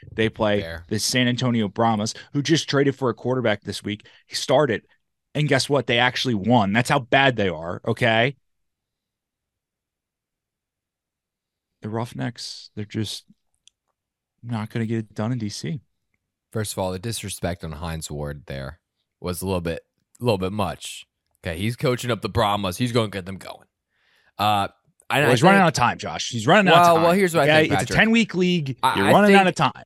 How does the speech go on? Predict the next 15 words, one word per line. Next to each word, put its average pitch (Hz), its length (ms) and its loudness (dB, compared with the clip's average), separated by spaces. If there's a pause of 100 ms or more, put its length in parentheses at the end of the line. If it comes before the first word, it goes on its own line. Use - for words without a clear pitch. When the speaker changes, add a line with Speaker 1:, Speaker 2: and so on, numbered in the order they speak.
(120)
Speaker 2:
I 151 80 -4
think 180 160 -2
the 190 60 2
Roughnecks 170 520 2
kinda, 127 460 -2 (260)
I - 40 -10
mean, 147 160 -2
we, 165 100 4
listen, 104 400 0 (420)
we 151 140 0
lost 139 380 2
in 113 80 -10
the 98 100 -6
right 95 260 -2
spot 85 400 -4